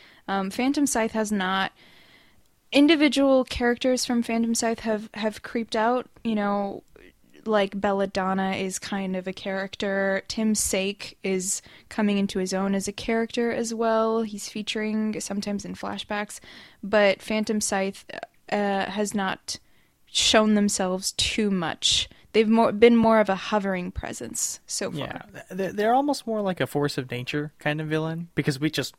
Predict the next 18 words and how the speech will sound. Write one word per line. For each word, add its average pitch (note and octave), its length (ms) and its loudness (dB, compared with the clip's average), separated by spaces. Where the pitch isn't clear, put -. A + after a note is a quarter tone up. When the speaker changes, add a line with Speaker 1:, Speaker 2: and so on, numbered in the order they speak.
Speaker 2:
really C#3+ 320 2
don't, B2+ 340 -2
still A3 400 2
don't G#3 240 0
know G#3 220 -4
too - 160 -6
much G#3+ 260 -2
about C3+ 320 -2
them. C#4 200 -4
Um, A2+ 480 -6
and, C#3+ 240 -4
you - 140 -8
know, B2+ 140 2
it D3 140 2
is D#3 140 0
nice C3+ 260 0
that - 140 -4
they're, A#2 180 -2